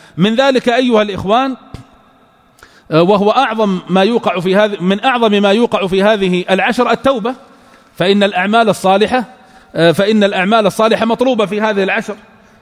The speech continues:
ففي صحيح البخاري من حديث ابن عباس رضي الله عنهما قال: "قال رسول الله صلى الله عليه وسلم: ما من أيام العمل الصالح فيهن أحب إلى الله جل وعلا من هذه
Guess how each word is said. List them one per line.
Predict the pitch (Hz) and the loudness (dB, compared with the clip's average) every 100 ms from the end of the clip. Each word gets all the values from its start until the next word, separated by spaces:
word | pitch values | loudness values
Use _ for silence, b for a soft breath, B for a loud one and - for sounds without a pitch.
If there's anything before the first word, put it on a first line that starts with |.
| - | -14
ففي | 156 175 | -8 -4
صحيح | 190 214 208 | -2 -2 -2
البخاري | 202 175 160 170 196 202 | -2 -2 0 0 0 0
من | 180 175 | 0 0
حديث | 180 208 180 | 0 0 0
ابن | 175 | 0
عباس | 170 180 208 208 | 0 0 0 0
رضي | 190 185 180 180 | -2 -2 0 2
الله | 170 185 165 | 2 2 0
عنهما | 165 160 180 185 254 B B B B - | -2 0 2 2 0 B B B B 0
قال: | 170 196 | 2 2
"قال | 185 233 220 | 2 2 2
رسول | 202 185 240 214 | 0 0 2 2
الله | 202 226 214 | 2 2 2
صلى | 190 226 214 | 0 -2 -2
الله | 190 208 214 190 | -2 0 0 -2
عليه | 196 185 175 | -2 0 2
وسلم: | 165 220 226 202 202 | 0 -2 0 0 2
ما | 247 240 | 2 2
من | 220 | -2
أيام | 202 208 196 190 185 240 - b b b - | -2 0 2 2 0 -4 -6 b b b -2
العمل | 185 233 233 202 | 0 0 0 -2
الصالح | - 226 220 208 | 0 0 0 0
فيهن | 180 196 220 220 | -2 0 2 2
أحب | 214 202 240 220 | 2 0 -2 0
إلى | 208 202 | 0 2
الله | 196 220 214 | 2 0 0
جل | 196 233 196 | 0 0 2
وعلا | 185 196 233 | 2 0 0
من | 196 190 | 0 2
هذه | 185 202 208 214 320 | 2 2 2 0 -2